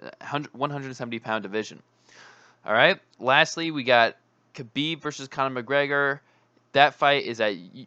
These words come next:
U-, U F C two two nine in Las Vegas, October sixth. They finally announced it. I'm pumped. I know you're pumped.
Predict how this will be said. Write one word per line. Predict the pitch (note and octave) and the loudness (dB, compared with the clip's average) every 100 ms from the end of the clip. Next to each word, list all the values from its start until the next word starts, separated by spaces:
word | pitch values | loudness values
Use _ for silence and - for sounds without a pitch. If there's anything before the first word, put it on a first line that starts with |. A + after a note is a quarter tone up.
| _ | _
U-, | D#2+ G#2+ | -18 -18
U | - D3 | -8 -6
F | E3 | -4
C | - D3 C#3 | -6 -8 -8
two | D#3 | -12
two | D3 D3 | -12 -6
nine | B2+ B2 A#2+ | -2 -2 -4
in | - | -8
Las | C#3 C3+ B2+ | -2 -2 -2
Vegas, | - A#2+ A2+ A#2 A2+ | -4 -4 -2 -2 -4
October | - A2+ C3 A#2+ | -6 -6 -6 -6
sixth. | A#2 - A2+ G#2+ - _ - | -6 -4 -4 -4 -12 _ -12
They | G#2+ | -8
finally | - C3 C3 B2+ | 0 0 0 -2
announced | A2+ A2 G#2+ A2 | -2 -4 -4 -6
it. | G#2 - | -6 -6
I'm | - C#3 D3+ | 0 0 0
pumped. | C3+ B2+ B2+ A#2+ - | -2 -2 -2 -6 -8
I | A#2 | -6
know | G#2+ | -4
you're | G2+ G#2 C3+ | -4 -2 -2
pumped. | C3+ B2+ A#2+ A#2 | -2 -4 -4 -4